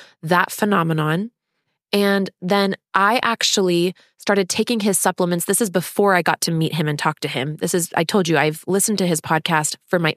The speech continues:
own interest, privately, personally, for over six years. He came out with a line of supplements called Adapt Naturals. And I got on them postpartum because I just needed a quick solution to be the baseline of my health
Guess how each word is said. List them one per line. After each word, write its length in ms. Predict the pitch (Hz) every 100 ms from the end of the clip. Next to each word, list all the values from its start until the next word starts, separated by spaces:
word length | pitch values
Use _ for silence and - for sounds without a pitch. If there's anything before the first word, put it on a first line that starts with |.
| -
own 260 | 202 214 214
interest, 480 | 175 156 120 -
privately, 460 | - 175 170 - 170
personally, 500 | 180 151 156 131 147 - - -
for 160 | - 202
over 180 | 180 175
six 300 | - - 160
years. 240 | 123 - - - -
He 200 | - 240
came 280 | - 254 208
out 160 | 196
with 160 | 196 190
a 40 |
line 460 | 170 165 160 170 175 -
of 280 | 165 151 - _
supplements 480 | - 180 185 160 151
called 260 | - 165 151
Adapt 400 | 160 160 147 -
Naturals. 680 | 214 285 - 156 151 - - - - _ _
And 260 | 190 175 175 -
I 220 | 180 233
got 200 | 208 175
on 200 | 170 165
them 160 | 160
postpartum 600 | 156 165 - - 170 160
because 440 | 165 - 170 156 147 -
I 140 | 170
just 220 | 175 226 208
needed 360 | 180 175 170 -
a 100 | 160
quick 380 | - - 180 226
solution 680 | - 285 240 185 - 175 214 - - - - -
to 100 | 185
be 180 | 190
the 100 | 180
baseline 800 | 160 - 165 196 - 254 262 277 -
of 120 | 240
my 160 | 240 262
health 480 | 220 190 - -